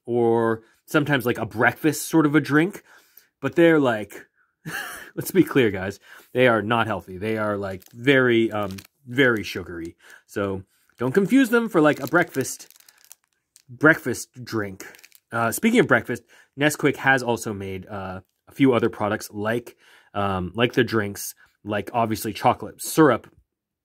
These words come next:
uh, you know, probably only rivals here in Canada and the States, um, alongside the Hershey's, um, chocolate syrup. Um,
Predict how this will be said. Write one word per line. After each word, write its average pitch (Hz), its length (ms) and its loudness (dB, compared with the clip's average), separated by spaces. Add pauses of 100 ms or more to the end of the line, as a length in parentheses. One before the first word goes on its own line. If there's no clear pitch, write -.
(120)
uh, - 80 -20 (160)
you 120 120 -6
know, 95 160 -8
probably 120 480 2
only 110 220 0
rivals 107 360 0
here 113 200 -2
in 98 320 -12
Canada 107 320 -10
and 104 120 -8
the 95 60 -14
States, 123 340 0 (220)
um, 95 460 -4 (120)
alongside 104 400 -4
the 98 60 -6
Hershey's, 110 520 -2
um, 92 240 -10
chocolate 92 360 -14
syrup. 92 300 -14 (1000)
Um, 95 440 -4